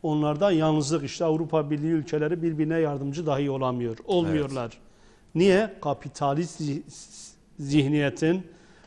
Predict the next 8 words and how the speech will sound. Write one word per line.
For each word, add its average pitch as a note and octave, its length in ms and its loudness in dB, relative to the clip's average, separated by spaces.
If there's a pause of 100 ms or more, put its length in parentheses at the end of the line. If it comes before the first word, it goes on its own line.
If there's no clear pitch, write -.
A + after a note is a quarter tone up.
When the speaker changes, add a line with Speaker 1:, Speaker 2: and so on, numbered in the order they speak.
(160)
Speaker 1:
maddeci D#3 640 6
zihniyetin, D3+ 960 4
dünyevi D#3 460 4
zihniyetin, D3 800 0 (720)
e, D3+ 400 0
gereğini D#3+ 360 8
yerine D#3+ 260 6
getiriyorlar. B2+ 580 -2